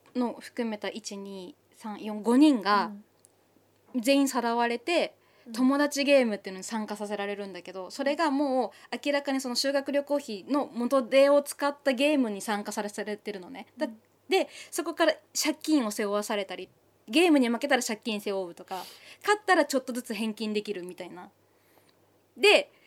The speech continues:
Speaker 1: 友達かお金かっていうこの <laughs> すごいゲームがね。
Speaker 2: ラブコメとかが続いてたのに。
Speaker 1: <laughs> 突如。
Speaker 2: こ-、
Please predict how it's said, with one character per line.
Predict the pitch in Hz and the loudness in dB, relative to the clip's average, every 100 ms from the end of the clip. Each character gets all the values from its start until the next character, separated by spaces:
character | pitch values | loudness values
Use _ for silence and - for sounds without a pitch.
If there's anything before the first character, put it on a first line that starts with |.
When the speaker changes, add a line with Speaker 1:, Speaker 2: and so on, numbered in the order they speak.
| _ | _
Speaker 1:
友 | - 262 247 | -2 2 4
達 | 233 226 - | 2 -2 -2
か | 220 214 _ | -2 -2 _
お | 226 | -8
金 | 226 214 202 | -4 -2 -4
か | 208 | -6
っ | 196 _ _ _ _ _ _ _ - - _ | -10 _ _ _ _ _ _ _ -20 -20 _
て | 240 | -4
い | 226 | -2
う | 220 | -2
こ | 233 | -4
の | 220 | -2
<laughs> | 226 214 202 _ - - - _ _ _ _ _ _ _ _ _ _ _ _ - | -4 -6 -10 _ -20 -20 -20 _ _ _ _ _ _ _ _ _ _ _ _ -10
す | - 240 | -6 -2
ご | 220 | -2
い | 208 _ _ _ _ 247 | -2 _ _ _ _ -6
ゲ | 226 220 | -2 -2
ー | 208 | -2
ム | 185 | -10
が | 180 | -12
ね。 | 185 208 _ _ _ _ _ _ _ _ _ - | -12 -14 _ _ _ _ _ _ _ _ _ -8
Speaker 2:
ラ | 269 | -6
ブ | 262 302 | -6 -8
コ | 277 | -8
メ | 269 262 285 | -6 -4 -2
と | 277 | -2
か | |
が | 240 233 | -2 -4
続 | 269 247 | -2 2
い | 330 | 2
て | 262 | 2
た | 247 247 | 2 2
の | 233 | 0
に。 | 220 214 214 - | -2 -2 -4 -10
Speaker 1:
<laughs> | - 719 - | -4 -2 0
突 | 392 262 214 | 0 0 -2
如。 | 208 269 - 311 - _ _ _ - - - 320 - | -2 -4 -10 -20 -20 _ _ _ -18 -16 -14 -14 -16
Speaker 2:
こ-、 | - | -18